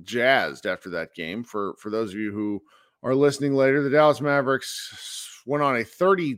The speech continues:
to nothing run against the Oklahoma City Thunder to make what felt like a blowout game, uh, come down to the wire,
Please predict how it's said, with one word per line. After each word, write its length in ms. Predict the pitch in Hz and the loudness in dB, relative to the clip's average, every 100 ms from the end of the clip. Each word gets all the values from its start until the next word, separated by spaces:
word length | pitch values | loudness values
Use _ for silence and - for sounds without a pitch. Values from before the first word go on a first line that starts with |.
| - | -8
to 160 | - 127 | -8 -4
nothing 480 | 123 160 139 123 | -2 0 0 -2
run 440 | 113 143 113 110 123 _ _ _ - | 0 0 0 -2 -8 _ _ _ -6
against 400 | 120 127 123 - | -2 -2 -2 2
the 80 | |
Oklahoma 380 | 135 131 135 123 | 2 2 -2 -4
City 240 | - 135 117 | -4 -4 -4
Thunder 420 | 131 131 113 107 | -4 -4 -2 -4
to 220 | - 120 | -4 -4
make 260 | 123 127 123 | -2 -2 0
what 240 | 131 - | -2 2
felt 240 | 165 170 | 2 4
like 240 | 139 135 127 | 4 2 0
a 80 | 120 | -4
blowout 540 | 113 151 143 123 110 | 0 4 4 4 0
game, 400 | 123 117 120 123 _ _ _ - | -6 -6 -6 -8 _ _ _ -8
uh, 280 | 123 120 104 | -2 -2 -4
come 260 | - 156 | -6 -4
down 360 | 139 139 139 127 | 0 2 0 -4
to 160 | 143 | -8
the 80 | 113 | -6
wire, 560 | 113 135 156 170 190 | 0 2 4 4 2